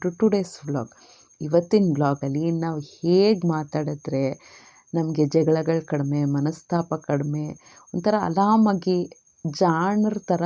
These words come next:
ಲೈಫ್‌ನ ಲೀಡ್ ಮಾಡ್ಬೋದು ಅಂತ ಇವತ್ತಿನ ವ್ಲಾಗಲ್ಲಿ ಹೇಳ್ತಾ ಹೋಗ್ತೀನಿ. ಎಷ್ಟೊಂದ್ ಜನ ನೋಡಿರ್ಬೋದು, "ಏ, ಅವ್ನು ಬಿಡಪ್ಪ, ಮಾತಲ್ಲೇ ಮರಳು ಮಾಡ್ಬಿಡ್ತಾನೆ, ತುಂಬ ಜಾಣ" ಅಂತ ಹೇಳ್ತಾರೆ. So ಆ ಥರ ಜಾಣ್ಮೆಯಿಂದ ಮಾತಾಡೋದು ಹೇಗೆ? ಯಾವುದೇ ಒಂದು ಸಿಚುವೇಶನ್ಸ್, ಕ್ರಿಟಿಕಲ್ ಸಿಚುವೇಶನ್ಸ್ ಬಂದಾಗ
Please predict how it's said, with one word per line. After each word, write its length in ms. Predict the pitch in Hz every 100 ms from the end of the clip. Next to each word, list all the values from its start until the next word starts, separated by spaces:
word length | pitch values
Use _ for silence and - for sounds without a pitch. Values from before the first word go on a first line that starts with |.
| 190
ಲೈಫ್‌ನ 420 | 156 147 151 170
ಲೀಡ್ 380 | 165 156 156 170
ಮಾಡ್ಬೋದು 480 | 156 143 143 135 143
ಅಂತ 160 | 139 151
ಇವತ್ತಿನ 400 | 160 135 - 151
ವ್ಲಾಗಲ್ಲಿ 440 | 143 123 135 151
ಹೇಳ್ತಾ 340 | 147 135 143
ಹೋಗ್ತೀನಿ. 460 | 147 127 - 123 120 _ _ _ _ _ _ _
ಎಷ್ಟೊಂದ್ 380 | 156 156 202 202
ಜನ 140 | 170 170
ನೋಡಿರ್ಬೋದು, 720 | 170 143 147 135 139 131 - - - - _
"ಏ, 120 | 151
ಅವ್ನು 340 | 147 143 165 165
ಬಿಡಪ್ಪ, 260 | 151 147
ಮಾತಲ್ಲೇ 720 | 151 143 135 143 160 156 160
ಮರಳು 300 | 151 143 143
ಮಾಡ್ಬಿಡ್ತಾನೆ, 560 | 143 143 135 139 139 143
ತುಂಬ 400 | 143 139 139 156
ಜಾಣ" 300 | 143 139 131
ಅಂತ 260 | 139 135 151
ಹೇಳ್ತಾರೆ. 420 | 135 135 139 127 - - - _ -
So 80 | 208
ಆ 100 | 196
ಥರ 160 | 190 208
ಜಾಣ್ಮೆಯಿಂದ 760 | 180 - 147 160 208 214 214 202
ಮಾತಾಡೋದು 720 | 180 147 151 165 160 156 -
ಹೇಗೆ? 380 | 151 139 147 147
ಯಾವುದೇ 380 | 151 147 180 202
ಒಂದು 280 | 202 185 180
ಸಿಚುವೇಶನ್ಸ್, 720 | - 147 - 165 160 156 -
ಕ್ರಿಟಿಕಲ್ 480 | 185 190 226 226 214
ಸಿಚುವೇಶನ್ಸ್ 720 | - 147 160 156 165 156 156
ಬಂದಾಗ 380 | 143 143 147